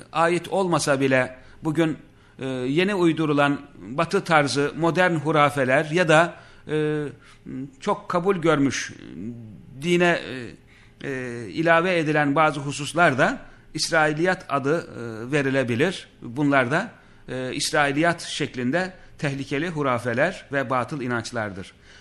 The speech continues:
Bir kısmı dinden olmadığı halde dine sonradan sokulan, e, bid'atler de vardır. İşte ibadet, e,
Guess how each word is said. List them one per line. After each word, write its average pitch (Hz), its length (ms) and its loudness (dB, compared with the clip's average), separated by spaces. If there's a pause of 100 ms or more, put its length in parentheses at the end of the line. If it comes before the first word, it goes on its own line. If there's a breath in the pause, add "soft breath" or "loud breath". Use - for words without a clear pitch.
Bir 233 100 -6
kısmı 208 320 -4
dinden 208 260 0
olmadığı 190 420 0
halde 147 480 -2
dine 185 380 0
sonradan 175 480 0
sokulan, 135 500 -4 (520 loud breath)
e, 139 380 -2 (120)
bid'atler 180 580 2
de 123 140 2
vardır. 123 440 0 (480 soft breath)
İşte 170 260 -2 (460 soft breath)
ibadet, 190 520 4
e, - 40 -12